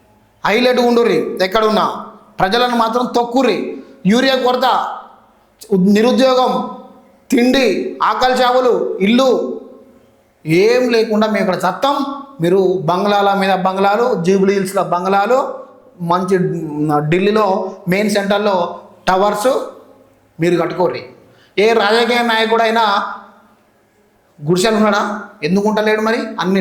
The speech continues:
డబ్బులు ఏ నుంచి వస్తున్నాయి వాళ్ళకి? పేదోడు ఎందుకు డెవలప్ అవుతలేడు చెప్పండి? మీరు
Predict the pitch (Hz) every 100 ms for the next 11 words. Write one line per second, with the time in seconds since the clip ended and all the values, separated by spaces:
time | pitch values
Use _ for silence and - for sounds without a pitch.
0 | 175 175 196 185 190 208 208 - 214 240
1 | 277 - - - - _ _ 165 190 208
2 | - 170 175 196 208 202 202 208 208 202
3 | 208 220 - - - _ _ _ _ _
4 | _ _ _ _ _ _ 214 202 254 254
5 | 214 - - - - - _ _ _ _
6 | _ _ _ _ _ _ _ _ _ _
7 | _ _ _ _ 202 247